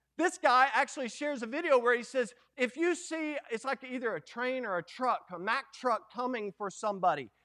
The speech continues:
and, like, you're out in the road, Mike, and I see a truck about to maul you over. If I don't warn you, how dare me? What, what a shame. And he goes on, and he's an atheist,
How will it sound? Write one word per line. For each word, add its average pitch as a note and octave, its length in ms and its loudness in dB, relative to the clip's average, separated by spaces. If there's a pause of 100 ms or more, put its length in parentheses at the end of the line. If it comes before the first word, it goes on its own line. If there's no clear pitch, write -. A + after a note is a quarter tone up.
(180)
and, F#3+ 80 -2
like, G#3 220 6
you're C4 120 4
out A#3 200 6
in - 20 -12
the G#3 100 0
road, A3+ 300 4
Mike, F#3+ 260 2
and G3 100 -4
I G#3+ 100 0
see B3 220 -6
a G3+ 80 0
truck A#3+ 340 -2
about G#3 280 2
to G3 60 -8
maul A3+ 320 0
you G3+ 180 -2
over. A3 320 6 (240)
If A#3 160 2
I C#4+ 140 8
don't D#4+ 240 4 (100)
warn C#4 380 2
you, G3 340 -2 (200)
how C4+ 260 2 (220)
dare A3+ 320 4
me? C3+ 320 -8
What, A#3 240 0
what G#3+ 240 0
a F3 40 -4
shame. A#3 500 -6 (420)
And A3 120 -2
he E4+ 180 2
goes C4 280 4
on, B3 220 -2
and A3+ 120 -2
he's D4+ 280 0
an F#3 180 -6 (100)
atheist, B3+ 540 -2